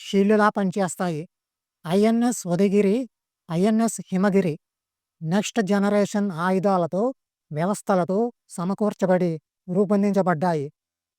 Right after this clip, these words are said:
అంటే, ప్రత్యేక మిషన్లను అధిక సమర్థతో నిర్వహించగల సామర్థ్యం ఉంది.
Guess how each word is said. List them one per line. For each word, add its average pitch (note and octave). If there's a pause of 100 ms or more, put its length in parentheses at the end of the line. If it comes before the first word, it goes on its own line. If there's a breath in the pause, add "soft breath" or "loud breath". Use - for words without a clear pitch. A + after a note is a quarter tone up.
(140)
అంటే, F#3+ (680)
ప్రత్యేక A#3
మిషన్లను G#3 (640)
అధిక D#3+
సమర్థతో G3+ (120)
నిర్వహించగల F#3+
సామర్థ్యం F#3
ఉంది. E3+